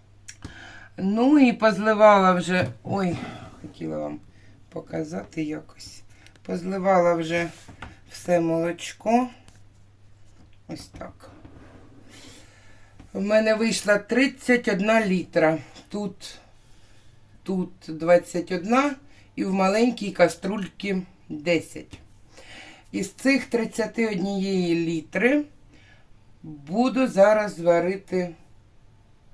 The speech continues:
гауду. Так що роботу ніхто не відміняв.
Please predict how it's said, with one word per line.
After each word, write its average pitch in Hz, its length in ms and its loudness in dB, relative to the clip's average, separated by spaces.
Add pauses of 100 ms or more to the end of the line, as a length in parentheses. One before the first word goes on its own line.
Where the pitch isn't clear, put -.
(180)
гауду. 143 640 -2 (2500)
Так 175 280 -6
що 175 360 -2 (1200)
роботу 214 420 -2
ніхто 190 420 0
не 214 320 4
відміняв. 214 680 0